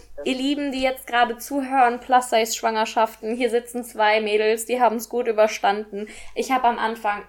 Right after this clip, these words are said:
Speaker 2: wirklich, ich hab, glaub ich, die ersten fünf Monate nur gekotzt. Also so am laufenden Bande. Ich hab, mir war so übel, dass ich erstens kaum was essen konnte und zweitens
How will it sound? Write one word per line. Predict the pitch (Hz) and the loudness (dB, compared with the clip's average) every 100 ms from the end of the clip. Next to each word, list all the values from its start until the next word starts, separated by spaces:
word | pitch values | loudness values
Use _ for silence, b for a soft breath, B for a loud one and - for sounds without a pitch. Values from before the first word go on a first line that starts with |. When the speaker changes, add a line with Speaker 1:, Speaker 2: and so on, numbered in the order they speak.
| _ | _
Speaker 2:
wirklich, | 190 202 196 180 196 | -8 -8 -8 -12 -12
ich | - | -12
hab, | 202 - | -12 -6
glaub | 196 190 | -6 -6
ich, | 196 | -8
die | 208 | -6
ersten | 196 202 - 185 185 - | -4 -6 -8 -16 -16 -18
fünf | - - 214 196 | -14 -4 -4 -4
Monate | 185 185 180 170 175 180 - | -6 -4 -4 -6 -8 -8 -10
nur | 180 185 190 185 180 175 - | -8 -4 0 0 0 -4 -6
gekotzt. | 180 180 185 175 - - | -12 -10 -8 -8 -6 -4
Also | 180 180 | -4 0
so | 196 | 0
am | 185 | 0
laufenden | 190 185 - 202 185 | 2 2 2 -4 -2
Bande. | 180 185 175 165 B B B | 0 0 -2 -8 B B B
Ich | - 208 | -4 0
hab, | 196 | 0
mir | 196 196 | 0 2
war | 196 190 | 4 2
so | 175 185 254 277 | -2 2 2 2
übel, | 208 202 214 | -2 4 4
dass | 202 202 | 4 0
ich | 196 | -2
erstens | - 208 226 214 | 2 2 2 -6
kaum | - 208 196 | -2 -2 0
was | 196 | -2
essen | 190 190 190 | -4 -6 -4
konnte | 220 214 240 285 - B B | -2 -2 0 -2 -2 B B
und | - 226 | -4 -4
zweitens | - 202 214 208 | 0 -2 -2 -8